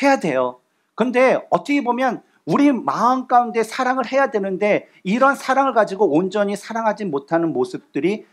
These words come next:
사실 우리에게 있다라는 것이에요.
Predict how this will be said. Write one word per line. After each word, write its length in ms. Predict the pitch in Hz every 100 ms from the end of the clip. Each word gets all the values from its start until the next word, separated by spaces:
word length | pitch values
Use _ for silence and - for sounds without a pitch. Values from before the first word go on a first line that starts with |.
| _
사실 440 | - 208 - 202 107
우리에게 960 | 117 139 151 147 139 123 101 123 139 _ _ _ -
있다라는 920 | 127 _ - 165 160 156 113 123 117
것이에요. 460 | 107 - 98 101